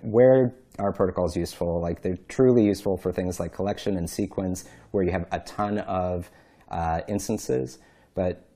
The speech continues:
a lot of the time we're, when we're controlling dependencies, we'll have a protocol that is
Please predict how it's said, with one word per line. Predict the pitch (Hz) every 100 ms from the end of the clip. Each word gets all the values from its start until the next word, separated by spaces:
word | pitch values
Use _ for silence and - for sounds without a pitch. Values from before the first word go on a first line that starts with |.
| -
a |
lot | 110 147
of | 120
the |
time | 123 113
we're, | 107 107 -
when | 110 107
we're | 98
controlling | 92 92 85 95 90
dependencies, | 85 95 87 - 85 82 - 90
we'll | 92 95 90 _ _ _ -
have | - 95 92 -
a |
protocol | 101 120 107 98 92 87 90
that | 90
is | 87